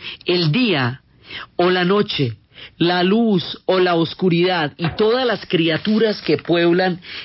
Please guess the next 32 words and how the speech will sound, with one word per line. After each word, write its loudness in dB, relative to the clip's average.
este -2
inmenso 2
universo 2
están 0
relacionadas 0
con 2
el 0
cuervo. -2
Y 0
el 0
cuervo 2
es -2
el 0
propio 0
de 2
todos 0
los -2
propios. -4
Cuenta 0
la 2
leyenda, 0
las 0
leyendas, 2
po-, 2
obviamente 2
varían 2
mucho 4
de 2
un 4
clan 0
a 2
otro, 2